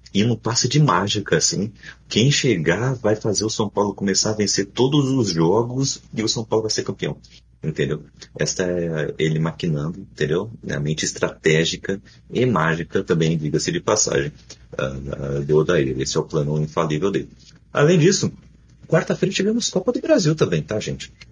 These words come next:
Antes de começarmos a analisar outros jogos da Libertadores. Tivemos o nosso querido Ameriquinha, o América de Minas, ah, conseguindo aí, é,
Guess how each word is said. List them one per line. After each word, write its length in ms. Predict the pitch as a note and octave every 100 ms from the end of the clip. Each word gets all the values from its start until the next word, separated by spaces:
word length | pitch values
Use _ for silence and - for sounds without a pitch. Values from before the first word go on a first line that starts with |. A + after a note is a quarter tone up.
| - - -
Antes 140 | F2
de 60 | -
começarmos 420 | F2+ E2 D#2 D#2
a 60 |
analisar 280 | D2+ D2 D2+
outros 240 | C#2+ D#2+ D2+
jogos 220 | C#2 C#2+
da 80 | D2+
Libertadores. 840 | C2+ C#2+ D2+ C2+ B1+ B1 - - - - - -
Tivemos 460 | D#3+ B2 D3+ E3
o 80 | F3+
nosso 760 | D#3 C3 B2 B2 C3+ C3 - C3+
querido 680 | - C3+ A2+ B2 B2 B2 -
Ameriquinha, 1040 | - A2+ A#2+ C3 B2 - B2 D#3 G#2+ D2+ -
o 120 | F2
América 480 | F#2+ F#2 C#3 - A#2 G2 D#2+
de 460 | D2 D2 D2 F#2+
Minas, 800 | F#2+ F2 C#3+ F#2 F2 - - - - - - -
ah, 520 | D#2 D#2 D2+ D2+ - -
conseguindo 760 | A#2 E3 - G3 F#2 B2+ C#3
aí, 320 | E2 F2 A2 - - - -
é, 880 | E2+ D#2+ D2+ D2+ D2 C#2+ C#2 C2+